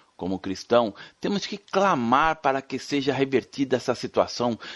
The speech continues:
na vida dos judeus. Já aconteceu um holocausto em que mais de seis milhões de pessoas,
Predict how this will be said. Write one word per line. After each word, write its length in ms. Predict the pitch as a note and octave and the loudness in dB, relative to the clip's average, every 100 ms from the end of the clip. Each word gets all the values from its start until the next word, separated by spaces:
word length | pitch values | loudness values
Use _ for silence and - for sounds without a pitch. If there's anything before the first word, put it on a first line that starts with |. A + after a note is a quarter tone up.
| - | -2
na 160 | G3 E3 | 0 2
vida 320 | A#2 C3+ C#3+ | 0 0 0
dos 180 | C#3 C3 | 0 -2
judeus. 540 | D#3 A#2+ B2 B2 - _ - _ - | -2 4 6 4 -4 _ -20 _ -10
Já 240 | - G2+ | 2 2
aconteceu 560 | G#2 A2 G#2 G2 - G#2+ | 2 -4 -4 -6 -2 0
um 120 | A#2 | 4
holocausto 800 | B2 C#3 - G#2 A#2 A#2 - - | 4 2 2 4 4 2 -8 -6
em 160 | A#2+ A#2+ | -2 -2
que 200 | A#2 A#2 | 0 0
mais 300 | G#2+ A2 G#2+ | 2 2 0
de 120 | G#2 | -12
seis 560 | - - E3+ F#3+ G3+ | -16 -2 4 4 2
milhões 680 | E3+ C#3+ C#3 A#2 A#2 C#3 C3 | -4 -2 -2 0 2 2 0
de 60 | A2 | -2
pessoas, 640 | - G2 - G#2 F#2+ - | -2 -2 0 0 0 -4